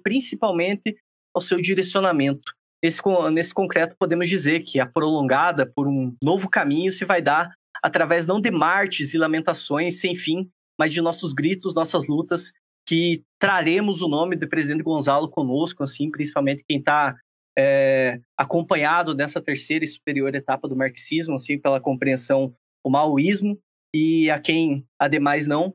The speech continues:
mas é importante relembrar os nomes dos comunistas, é, que são memoráveis de fato, não simplesmente caio em propagandas a esmo, que isso é a mesma história de sempre, desde a época de Marx, seus ataques ao Bismarck,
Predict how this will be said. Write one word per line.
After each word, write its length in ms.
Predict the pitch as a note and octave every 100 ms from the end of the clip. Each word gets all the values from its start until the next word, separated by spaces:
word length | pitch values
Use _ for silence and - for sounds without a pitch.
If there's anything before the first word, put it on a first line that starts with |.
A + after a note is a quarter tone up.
| -
mas 140 | D#3+ E3
é 80 |
importante 760 | E3 F3 E3+ D3 D3+ D#3+ E3+ D#3 _ _ -
relembrar 560 | F#3+ G3 D#3 D3 D#3 D#3+
os 120 | C#3+
nomes 260 | C#3+ D#3
dos 140 | D3 -
comunistas, 720 | D#3 D3+ C#3 D3 D3 C#3+ - - _ -
é, 400 | C3+ C#3 C#3 C#3
que 160 | C#3 -
são 240 | - F3
memoráveis 500 | F3 F3 D3 C#3 D3
de 80 | D#3
fato, 480 | - C#3+ D3+ D#3 D3+ _ -
não 180 | F3 G#3
simplesmente 720 | - G3 F#3+ F3 D#3 E3+ F3+
caio 420 | - D#3 E3+ D#3
em 100 | D3+
propagandas 920 | D3 D3 D#3 C#3 C3 D3+ D3+ C3 - -
a 160 | D#3+
esmo, 520 | D3 D#3+ E3 E3+ D3+ - _ _ -
que 80 | D#3
isso 220 | E3 F3+
é 120 | E3
a 120 | E3 D#3
mesma 460 | D3+ F#3 F#3 F3
história 600 | F3 - - D3 D3 D#3
de 100 | C#3+
sempre, 440 | C#3+ - C#3 C#3 C#3
desde 300 | C#3+ D#3 D3+
a 60 |
época 320 | C#3 C#3+ - C3
de 100 | B2
Marx, 500 | B2+ D#3+ E3 E3 -
seus 180 | C#3
ataques 400 | C3+ B2+ C3 C3
ao 140 | C3 B2+
Bismarck, 500 | A#2+ A#2+ C3+ D3+